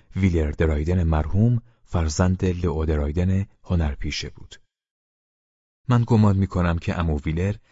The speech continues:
به وسیله پدر خودش تربیت و بزرگ شده بود.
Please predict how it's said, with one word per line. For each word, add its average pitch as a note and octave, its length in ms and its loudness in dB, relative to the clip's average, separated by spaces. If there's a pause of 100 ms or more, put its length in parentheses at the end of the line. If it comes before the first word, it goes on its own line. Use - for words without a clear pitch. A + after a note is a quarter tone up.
(140)
به F2 100 -2
وسیله E2 560 -2
پدر D#2+ 340 -2
خودش F#2+ 440 -4
تربیت D#2 560 -6
و C#2+ 60 -4
بزرگ D2 440 -8
شده - 260 -12
بود. - 260 -20